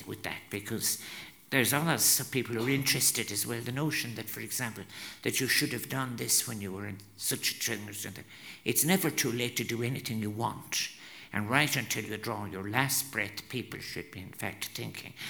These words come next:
"If I haven't done anything, well, I'm going to do it again." There's still plenty of time for that. So as to be able to fill your life, take the world into yourself,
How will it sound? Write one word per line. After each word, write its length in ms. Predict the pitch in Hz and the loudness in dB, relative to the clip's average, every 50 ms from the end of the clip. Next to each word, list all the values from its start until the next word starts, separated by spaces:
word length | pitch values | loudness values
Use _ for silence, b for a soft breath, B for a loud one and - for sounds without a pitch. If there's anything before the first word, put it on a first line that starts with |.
| B B B B | B B B B
"If 160 | - 113 107 - | -4 -2 0 0
I 60 | 120 | 0
haven't 420 | - 135 110 - 113 117 - - | 2 0 -2 -2 -4 -6 -6 -6
done 220 | - 117 107 104 101 | -4 -4 -4 -4 -4
anything, 360 | 110 113 104 101 104 - 98 | -6 -8 -8 -8 -8 -8 -8
well, 140 | 104 117 113 | -6 -6 -6
I'm 140 | 110 104 | -6 -6
going 180 | 101 113 113 95 | -6 -8 -6 -6
to 140 | - - - | -8 -8 -6
do 140 | - 113 104 | -6 -6 -6
it 140 | 101 - | -6 -8
again." 200 | - - - 117 B B B B B B B | -8 -8 -10 -10 B B B B B B B
There's 160 | - - 107 | -4 -2 -2
still 260 | - - - - 123 113 113 | -2 -2 -2 -2 -4 -4 -4
plenty 340 | - 120 110 107 107 - 113 | -4 -6 -6 -4 -4 -6 -6
of 140 | 107 - - | -6 -6 -8
time 240 | - 104 101 98 95 | -6 -6 -4 -6 -6
for 140 | - - - - | -8 -10 -10 -10
that. 160 | - - - B B B B B B - | -10 -12 -12 B B B B B B -6
So 140 | - - 123 | -2 0 2
as 140 | 110 107 - | 2 2 2
to 100 | - 120 | 2 0
be 160 | - - - | 0 0 0
able 180 | 160 147 - - | 0 0 0 -2
to 80 | - 110 | -2 -2
fill 300 | - - - - 180 170 | -2 0 4 4 6 6
your 240 | 165 147 135 127 117 | 6 4 2 2 0
life, 280 | 110 95 98 107 104 - - | 0 -2 -2 -4 -6 -2 2
take 260 | - 165 156 - - | 2 2 2 2 0
the 60 | - | -2
world 340 | 117 127 151 160 160 139 113 | 0 2 2 4 2 2 0
into 320 | 110 104 101 101 - - | -2 -4 -4 -4 -4 -4
yourself, 460 | 98 95 95 - - 98 98 90 - | -4 -2 -2 0 0 0 -2 -4 -8